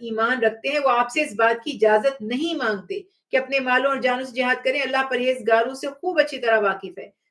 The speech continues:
सिवाय इसके नहीं कि तुम इजाजत, तुमसे वही इजाजत मांगते हैं। यानी ये बहाने कौन बनाता है? जिससे कयामत के दिन और अल्लाह पर ईमान नहीं होता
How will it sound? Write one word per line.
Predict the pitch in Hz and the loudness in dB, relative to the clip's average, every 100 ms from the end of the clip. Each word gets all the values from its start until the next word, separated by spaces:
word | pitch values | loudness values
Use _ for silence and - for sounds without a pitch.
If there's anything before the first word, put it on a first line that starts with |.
| _ | _
सिवाय | - 294 285 | -4 4 4
इसके | 294 - 330 | 4 2 0
नहीं | 320 349 | 0 -4
कि | 339 | -4
तुम | 330 330 | -2 -2
इजाजत, | 269 254 247 254 277 - | 0 4 4 4 2 2
तुमसे | 277 269 311 | -10 -2 0
वही | 294 359 | 2 2
इजाजत | 330 269 269 254 | 4 4 2 -4
मांगते | 240 233 214 240 | -4 -4 0 0
हैं। | 285 381 240 | -2 -6 -4
यानी | 254 | -2
ये | 269 220 | -2 -4
बहाने | 240 247 277 | -4 -2 -4
कौन | 269 277 262 | -2 -2 0
बनाता | 220 202 196 | -2 -2 -2
है? | 196 - _ _ _ 226 | -6 -8 _ _ _ -8
जिससे | 247 285 269 | -2 -2 0
कयामत | 247 240 247 269 269 262 | -2 0 0 -2 -4 -4
के | |
दिन | 214 277 285 | -4 -2 0
और | 247 | 0
अल्लाह | 233 233 | 0 -2
पर | 233 262 - | -2 -4 -4
ईमान | 220 214 220 226 | -4 -2 -2 -2
नहीं | 214 214 | -4 -2
होता | 202 190 202 | -6 -4 -4